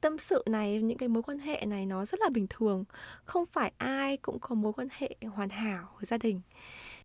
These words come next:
Vì vậy bạn cũng không nên cảm thấy quá tội lỗi khi mà mình có những cái suy nghĩ, à, nó không tích cực về gia đình của mình. Bởi vì là cái tình cảm con người nó rất là phức tạp. Không phải là bố mẹ mình đẻ ra hay là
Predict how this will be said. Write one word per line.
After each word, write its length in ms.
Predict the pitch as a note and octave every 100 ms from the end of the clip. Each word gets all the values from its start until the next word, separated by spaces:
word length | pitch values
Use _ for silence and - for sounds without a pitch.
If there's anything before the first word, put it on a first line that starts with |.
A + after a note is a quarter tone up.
| _ -
Vì 140 | B3
vậy 240 | A3+ B3+ -
bạn 200 | A#3+ A3+
cũng 140 | A#3
không 200 | - C#4+
nên 160 | D4 C#4+
cảm 180 | A3+
thấy 320 | - F#3+ F3+ F#3+
quá 220 | - F#3+ -
tội 160 | D#4+ A#3+
lỗi 360 | B3+ A3+ D4+ -
khi 320 | - C#4+ C#4
mà 100 | G3
mình 480 | F#3+ F#3 F#3 F#3 G3+
có 140 | G#3
những 100 | G#3+
cái 120 | A#3+ A#3+
suy 140 | C#4+
nghĩ, 480 | C4+ C4 C#4 D#4+ F#4+ - - - - - - -
à, 160 | A3 G#3+
nó 140 | G#3+
không 200 | - D4+
tích 240 | G#4 -
cực 160 | F#4 - - -
về 120 | F#3
gia 120 | -
đình 180 | A3+ G3
của 80 | E3+
mình. 240 | F3 E3+ - -
Bởi 120 | G3
vì 160 | G3+
là 220 | G3 G3 G3 - - - _ _ _ - - _ _ -
cái 120 | A#3+ A#3+
tình 220 | C#4+ B3
cảm 240 | B3 F#3+
con 140 | A3 A#3+
người 300 | B3+ G3+ F#3+
nó 160 | F#3
rất 160 | F#3 D4+
là 100 | B3+
phức 160 | - -
tạp. 260 | B3+ G3+ - - - - -
Không 180 | E4+ E4
phải 240 | D#4 F#3+
là 380 | F#3 F#3 F3+ -
bố 160 | G3 G3+
mẹ 160 | C4 A#3+
mình 140 | G3+
đẻ 180 | G3 F3
ra 300 | A3+ A#3+ A#3+
hay 100 | A3
là 480 | G#3 F#3+ F#3 F#3+